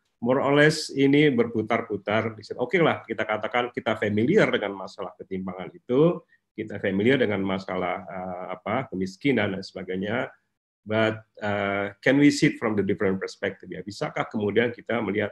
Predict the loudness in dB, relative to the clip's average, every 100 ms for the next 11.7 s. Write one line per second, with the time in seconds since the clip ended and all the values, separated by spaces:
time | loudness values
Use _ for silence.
0 | -4 -4 0 0 -2 -4 -8 -14 -16 -16
1 | -12 -6 -2 0 2 4 4 2 -2 -4
2 | -6 _ _ _ _ -4 -4 0 0 0
3 | -2 -4 -6 -2 -2 -2 0 2 2 0
4 | -2 -6 -10 -8 -6 -8 -4 -4 -4 -4
5 | -4 -2 0 2 2 -2 -4 -8 -4 0
6 | 0 0 -4 _ _ _ _ -4 -2 0
7 | 0 0 2 2 0 -6 -2 -2 0 0
8 | 0 -2 0 -2 -4 -10 -4 0 2 2
9 | 0 -2 -8 -10 -10 -8 -8 -4 -2 0
10 | -2 -2 -6 -6 -6 -4 -2 -4 -6 _
11 | -10 -8 -8 -8 -8 -8 -6